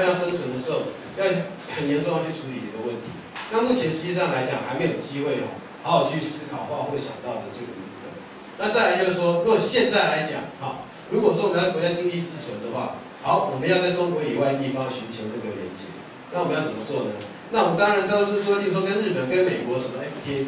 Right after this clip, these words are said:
但是我们知道美国现在它不想跟台湾签嘛，哈，那日本它可能有点机会，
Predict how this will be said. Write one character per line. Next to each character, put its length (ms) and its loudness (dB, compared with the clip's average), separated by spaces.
但 80 8
是 240 4
我 80 2
们 80 2
知 20 8
道 140 6
美 160 2
国 160 4
现 160 2
在 320 2
它 160 -2
不 80 -4
想 240 -2
跟 160 2
台 120 -2
湾 180 0
签 260 0
嘛， 160 -2
哈， 260 -4
那 160 6
日 160 6
本 160 2
它 160 0
可 80 -2
能 80 0
有 240 4
点 140 -2
机 260 -6
会， 240 0